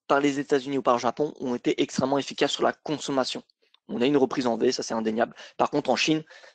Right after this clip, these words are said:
euh, on n'a pas une reprise en V. Euh, la Chine a connu une, voilà, la crise a été, euh, a été plus tôt, hein. Vous, rappelez-vous, l'épidémie en, en Chine, ça a commencé dès janvier, hein.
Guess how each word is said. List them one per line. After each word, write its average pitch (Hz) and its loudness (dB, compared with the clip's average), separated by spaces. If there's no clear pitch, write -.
euh, 113 -2
on - -4
n'a 110 0
pas 156 4
une 151 4
reprise 131 2
en 127 4
V. 110 -4
Euh, - -2
la 127 4
Chine 175 2
a 151 6
connu 143 -2
une, 113 -6
voilà, 117 2
la 113 -2
crise - 0
a 123 4
été, 123 2
euh, 113 0
a 107 -2
été 110 -4
plus 139 -8
tôt, 127 2
hein. 110 -2
Vous, 110 -10
rappelez-vous, 117 0
l'épidémie 127 4
en, 113 -2
en 113 -4
Chine, 147 0
ça - 0
a 113 -2
commencé 113 0
dès 135 2
janvier, 127 2
hein. 95 -10